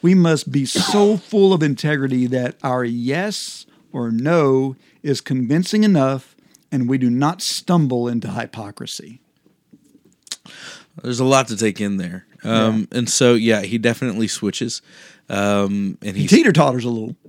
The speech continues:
Speaker 2: Right.
Speaker 1: 'Cause he goes back a little bit, too, there.
Speaker 2: Right. Um, but he, but he starts out by, by, uh, commanding, uh, his brothers to be patient.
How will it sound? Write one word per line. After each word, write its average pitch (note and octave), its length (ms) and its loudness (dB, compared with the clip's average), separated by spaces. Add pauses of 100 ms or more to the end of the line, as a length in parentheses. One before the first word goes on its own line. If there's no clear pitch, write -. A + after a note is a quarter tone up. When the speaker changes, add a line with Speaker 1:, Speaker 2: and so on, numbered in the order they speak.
Speaker 2:
Right. A2 340 0
Speaker 1:
'Cause D3 80 0
he C#3+ 60 0
goes F3 200 6
back F#3+ 280 4
a D3 80 -4
little B2+ 180 -2
bit, B2 100 -8
too, C3 200 -4
there. C3 240 -6 (120)
Speaker 2:
Right. A2 400 2 (560)
Um, B2+ 640 2 (140)
but A#2 200 2
he, F#2 120 -6
but A2+ 180 -4
he A2 60 -2
starts B2+ 380 0
out A2+ 140 0
by, G#2+ 340 -2
by, A2 420 -2 (320)
uh, A2 460 -4 (640)
commanding, B2+ 760 -2
uh, A#2 460 -4
his A2 280 -6
brothers A2+ 360 -2
to - 60 -8
be G#2+ 120 -2
patient. - 720 -12